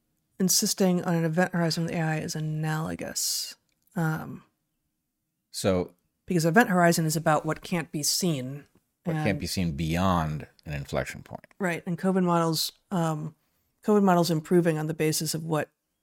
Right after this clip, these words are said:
Speaker 1: exists. I, I guess it doesn't, I see that there's a similarity, but it doesn't feel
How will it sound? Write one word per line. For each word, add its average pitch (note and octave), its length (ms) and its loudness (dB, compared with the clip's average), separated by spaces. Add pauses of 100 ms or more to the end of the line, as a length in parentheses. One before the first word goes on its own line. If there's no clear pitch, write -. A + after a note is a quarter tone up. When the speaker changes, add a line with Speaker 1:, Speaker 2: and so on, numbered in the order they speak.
(160)
Speaker 1:
exists. D#3 920 -2 (300)
I, F#3 160 -6 (300)
I - 60 -8 (180)
guess A3 160 0
it F#3+ 60 2
doesn't, G#3+ 260 4 (240)
I G3 60 -4
see G#3+ 240 4
that G#3+ 160 6
there's F3+ 160 4
a E3+ 80 0
similarity, E3+ 580 4
but D3 100 -4
it C#3+ 60 -6
doesn't F3+ 240 -2
feel D#3 440 -6